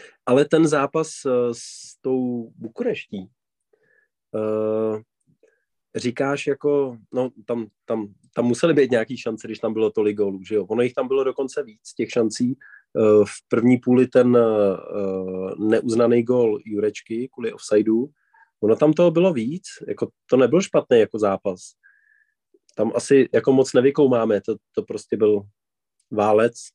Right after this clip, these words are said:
ve druhé půli. <laughs> V první to bylo celkem taky jako dobrý, mně se to líbilo. Ale s tím Puškášem, když jako říká, že jako málo šancí, tak, eh, doporučuju pustit si znova záznam. Mně tam přijde jako šancí dost.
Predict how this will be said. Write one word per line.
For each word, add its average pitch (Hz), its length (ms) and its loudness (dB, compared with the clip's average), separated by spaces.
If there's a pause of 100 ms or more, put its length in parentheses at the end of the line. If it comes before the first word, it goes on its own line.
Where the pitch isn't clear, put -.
(140)
ve 104 100 -6
druhé 95 200 -4 (100)
půli. 107 200 -4
<laughs> - 880 -18
V - 60 -20
první 117 300 2
to 147 80 0
bylo 151 160 4
celkem 156 360 0
taky 139 220 -6
jako 123 180 -4
dobrý, 104 320 -4 (260)
mně 98 100 -18
se - 140 -8
to 143 80 2
líbilo. 104 440 0 (1000)
Ale 123 200 2
s - 100 -8
tím 147 180 -2
Puškášem, 135 720 -6
když 107 180 -10
jako 123 220 -6
říká, 127 340 -4
že 117 120 -4
jako 120 200 -2
málo 120 300 0
šancí, 143 580 -10
tak, 104 140 -4 (160)
eh, 110 580 0
doporučuju 123 540 -2
pustit - 360 -6
si 143 100 0
znova 131 440 4
záznam. 113 580 -2 (580)
Mně 107 120 -2
tam 160 160 -2
přijde 156 220 -4
jako 151 160 -4
šancí 151 360 -6
dost. 127 360 -4